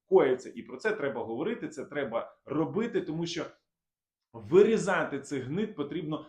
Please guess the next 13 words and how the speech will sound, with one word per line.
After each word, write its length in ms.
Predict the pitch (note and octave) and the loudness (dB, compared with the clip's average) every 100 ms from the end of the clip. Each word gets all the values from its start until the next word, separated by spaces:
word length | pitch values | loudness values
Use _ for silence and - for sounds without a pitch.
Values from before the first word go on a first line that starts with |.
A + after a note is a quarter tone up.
| - | -16
скальпельним 720 | - F3 D#3 D#3 D3+ D3 C#3 - C3+ | -6 2 2 2 -2 -4 -6 -12 -4
ножем 360 | D#3+ E3+ C3+ | -2 0 -2
для 100 | A2+ | -4
того, 220 | B2 C#3 | -2 -2
щоб 260 | B2 C3 F#2+ | -2 -6 -6
вони 260 | A#2+ E3 G3+ | -6 -4 -4
не, 320 | D3+ D3 - _ - | -4 -4 -8 _ -10
е, 460 | B2+ C#3 C3+ C3+ C3 - _ _ _ _ _ _ | -2 0 0 -2 -4 -16 _ _ _ _ _ _
не 160 | C#3 D#3 | -4 -2
спустошували 920 | D#3+ F#3 F3+ - G3 F#3 E3 D#3+ D3+ | -2 -4 -4 0 2 2 0 2 2
тіло 360 | - F3+ E3 C#3+ | 2 -2 -2 0
нашої 500 | C#3+ C#3 C#3 C3+ - _ | 0 -2 -2 -2 -4 _
держави. 640 | G#2 E3+ E3+ E3+ A#2+ F#2+ | -2 2 2 0 -2 -4